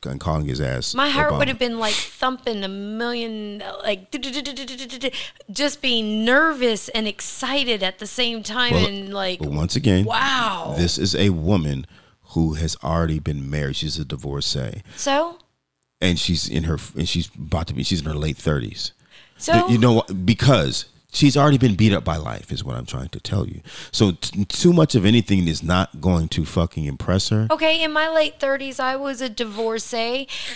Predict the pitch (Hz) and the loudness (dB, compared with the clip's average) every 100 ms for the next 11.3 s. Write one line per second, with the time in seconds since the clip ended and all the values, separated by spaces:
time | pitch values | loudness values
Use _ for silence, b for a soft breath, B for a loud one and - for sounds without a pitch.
0 | - 254 247 240 240 226 - 254 285 220 | 0 2 2 0 -2 -4 -2 -2 -2 -2
1 | 294 294 285 - 302 302 294 294 294 294 | 0 0 -2 -4 0 0 -2 -2 -2 0
2 | 294 277 - 226 208 - 285 254 233 - | -2 -2 -2 -6 -6 -4 -2 -2 -4 -4
3 | 226 220 202 190 175 B B B - 320 | -2 0 0 -2 -8 B B B 0 0
4 | - - 339 349 320 233 269 247 240 220 | 0 -2 -2 0 -2 -2 -2 -2 -2 -2
5 | 208 - _ _ - - 330 349 254 269 | -2 -8 _ _ -20 0 2 2 0 -2
6 | 240 247 294 370 359 294 240 226 - - | -2 -4 2 4 6 4 2 -2 -8 -2
7 | 262 269 - - 262 208 240 - - 247 | 0 0 -2 -2 -2 0 -4 -4 -4 -4
8 | - - 330 349 254 104 180 151 - - | -4 -2 0 2 2 6 6 4 2 0
9 | 107 120 104 107 120 139 135 - 175 156 | 4 4 4 4 4 6 4 4 4 6
10 | 101 277 339 415 117 113 139 165 - 95 | 4 0 -2 -2 2 4 4 2 -2 2
11 | 110 85 58 | 4 4 2